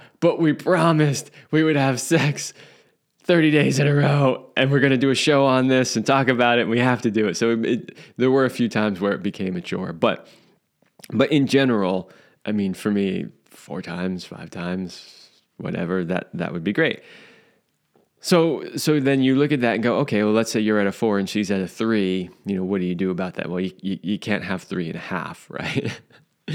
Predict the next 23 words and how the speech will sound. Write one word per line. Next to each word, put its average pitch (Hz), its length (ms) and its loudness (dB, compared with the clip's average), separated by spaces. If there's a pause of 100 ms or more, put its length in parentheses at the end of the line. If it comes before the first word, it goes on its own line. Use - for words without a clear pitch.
(680)
So 180 160 4
in 170 80 4
that 180 220 2
case, 143 260 4
I 131 140 2
was 117 120 0
perfectly 107 380 0
fine 92 340 -4
with 87 120 -6
three. - 400 -8 (260)
But 147 140 2
at 170 80 2
least 180 200 0
I 151 80 4
was 139 140 0
honest 123 540 0
with 101 220 -2
her 98 200 0
about, 92 240 0
"Hey, 139 200 -2
you 92 100 -4
know, 107 180 0
um, - 220 -8